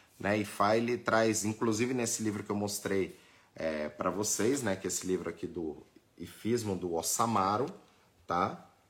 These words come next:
É, Osamaro, Ifismo. Inclusive, até na internet vocês conseguem esse livro de forma até gratuita. Porém,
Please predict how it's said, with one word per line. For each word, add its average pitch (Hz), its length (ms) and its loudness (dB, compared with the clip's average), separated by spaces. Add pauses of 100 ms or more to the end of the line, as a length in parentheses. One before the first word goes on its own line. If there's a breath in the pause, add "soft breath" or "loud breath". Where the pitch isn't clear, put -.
É, 87 300 0
Osamaro, 98 760 0
Ifismo. 127 480 -2
Inclusive, 120 400 -2
até 123 160 -4
na 127 140 -2
internet 113 420 -2
vocês - 140 -8
conseguem 117 360 -4
esse 113 180 -4
livro 101 600 0 (220)
de - 80 -20
forma 95 280 0
até 95 160 -2
gratuita. 98 640 -4 (400 loud breath)
Porém, 131 500 4